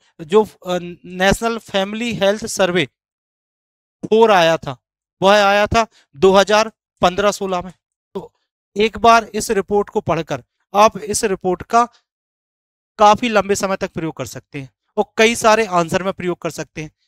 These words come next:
जैसे इसमें नेशनल फैमिली हेल्थ सर्वे में महिलाओं से रिलेटेड कुपोषण की,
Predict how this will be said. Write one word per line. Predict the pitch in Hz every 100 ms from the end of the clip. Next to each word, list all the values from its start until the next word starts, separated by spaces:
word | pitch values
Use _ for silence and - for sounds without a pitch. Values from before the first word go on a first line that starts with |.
| -
जैसे | 185 220
इसमें | 214 226
नेशनल | 214 190 185 226 226 - _ -
फैमिली | 185 202 220
हेल्थ | 190 202
सर्वे | - 180 185
में | 165 123 _ _ _ _ _ _ _ _ _ _ -
महिलाओं | 180 202 202
से | 208 226
रिलेटेड | 185 180 175 147 - _ _ _ _ _ _ -
कुपोषण | 185 202 202 208 202
की, | - 202